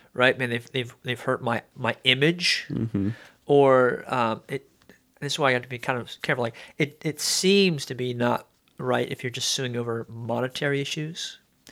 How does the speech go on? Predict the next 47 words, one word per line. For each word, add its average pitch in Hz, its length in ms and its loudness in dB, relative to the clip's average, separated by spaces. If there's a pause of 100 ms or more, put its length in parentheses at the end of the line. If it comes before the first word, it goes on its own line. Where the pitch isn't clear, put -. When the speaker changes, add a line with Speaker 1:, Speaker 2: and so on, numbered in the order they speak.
(340)
Speaker 1:
You 135 100 -10
know, 127 260 -6
taking 123 240 -6
someone 123 200 -10
to - 160 -14
small 123 260 2
claims 123 340 -6
court 123 240 -6
'cause, - 380 -6 (340)
in 131 60 -8
the 123 60 -6
church 120 300 -2
'cause 117 140 -6
they 120 120 -2
didn't 117 300 -6 (460)
fix - 460 -8
your 117 100 -6
roof 117 240 -8
the - 80 -10
way 117 100 -4
you 110 80 -8
paid 120 240 -10
them 120 140 -12
to. 120 260 -8
Like, 120 140 -16
that's - 160 -6
a - 60 -2
Speaker 2:
Yeah. - 40 -2
Speaker 1:
bummer. 107 340 -4 (380)
Speaker 2:
Well, 113 220 12
I 73 80 8
mean, 101 260 8
Speaker 1:
You - 80 -12
know? - 140 -12
Speaker 2:
that's 104 260 6
an 98 80 6
issue. 87 160 2
But 95 140 2
then 95 180 8
what 98 140 8
if 101 60 -2
Speaker 1:
Yeah. 113 40 2
Speaker 2:
somebody 90 440 4 (680)
stole 87 720 6 (160)
your 92 200 6
entire 80 420 -2
savings? - 580 -4